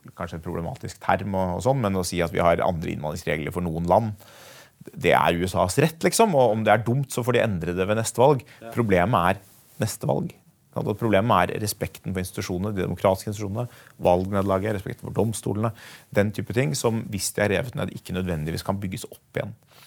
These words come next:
Speaker 1: Og det, så, så det understreker, men det understreker for meg også, altså det er jo ikke da sånn at på grunn av Trump så er jeg blitt mye mer liberal, altså <laughs> snar-, i en viss forstand snarere tvert imot. Det understreker at vi er i en situasjon der,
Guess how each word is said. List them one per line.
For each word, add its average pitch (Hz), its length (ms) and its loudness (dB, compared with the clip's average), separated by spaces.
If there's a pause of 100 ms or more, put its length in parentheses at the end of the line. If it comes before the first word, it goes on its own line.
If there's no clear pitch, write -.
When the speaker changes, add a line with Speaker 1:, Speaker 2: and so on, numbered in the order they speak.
(460)
Speaker 1:
Og 110 80 -4
det, 117 140 6 (960)
så, 117 100 -2
så 120 160 -4
det 123 160 4
understreker, 101 400 0
men 123 80 0
det 127 160 4
understreker 104 480 0
for 127 80 -2
meg 104 160 4
også, 120 220 2 (340)
altså 113 160 0
det 120 160 4
er 120 80 6
jo - 80 -2
ikke - 160 -4
da 117 80 6
sånn 101 160 -2
at 87 80 -8
på 104 140 -4
grunn 87 180 -2
av 95 80 -6
Trump 117 240 0
så - 140 2
er 95 80 6
jeg 85 160 4
blitt 92 100 -6
mye 87 240 0
mer 87 240 0 (160)
liberal, 104 400 4
altså 101 240 -2 (160)
<laughs> - 220 0
snar-, 107 160 4
i 107 80 4
en - 20 2
viss 95 160 -2
forstand 104 220 0
snarere 92 240 2
tvert - 180 -4
imot. 107 220 -4 (340)
Det 113 160 2
understreker 95 560 0
at 98 80 -2
vi 110 80 2
er 82 480 0
i - 0 -
en 90 80 -6
situasjon 95 640 -6
der, 90 240 2